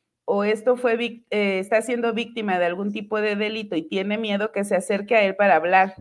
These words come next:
primero del incendio y que entonces le van a dar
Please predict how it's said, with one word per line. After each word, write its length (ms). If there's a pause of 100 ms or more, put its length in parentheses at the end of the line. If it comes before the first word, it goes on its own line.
(160)
primero 400
del 180
incendio 640 (680)
y 260
que 220
entonces 500
le 140
van 200
a 120
dar 540